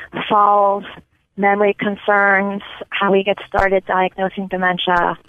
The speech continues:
um, you know, some about end-of-life, um, care and so forth. And, um,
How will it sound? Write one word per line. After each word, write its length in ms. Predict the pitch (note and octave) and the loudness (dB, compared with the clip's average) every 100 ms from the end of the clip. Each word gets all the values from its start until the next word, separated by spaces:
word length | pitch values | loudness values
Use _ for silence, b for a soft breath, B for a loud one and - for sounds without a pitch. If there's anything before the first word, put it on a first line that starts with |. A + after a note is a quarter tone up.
| _ _ _ _ _ - | _ _ _ _ _ -2
um, 920 | F#3+ F#3 F3+ F3 F3 F3 F3 - F#3+ _ _ | 2 2 2 0 -4 -8 -6 -6 -6 _ _
you 140 | G#3+ G#3 | 0 4
know, 180 | F#3+ F#3 - | 4 0 -2
some 140 | G3+ | 0
about 280 | G3 F#3+ F3+ F3+ | 0 0 -2 -2
end-of-life, 540 | F#3+ F#3 F#3 F3 E3+ - - A#3+ | -2 -2 2 0 0 -8 -12 -6
um, 340 | G3 F#3 F3+ F#3+ | -2 0 0 -4
care 380 | - G3 F#3 F#3 | -4 0 0 0
and 180 | F#3+ F#3 | -2 -2
so 120 | - F#3 | -2 -2
forth. 360 | - G#3 G3 - _ B B B B B _ | 2 0 0 -6 _ B B B B B _
And, 480 | A3+ A3 G#3+ G#3 G3+ - - | 2 4 4 2 -2 -10 -4
um, 640 | A3 G3 F#3 F3 F3 E3+ | 2 4 2 0 -8 -10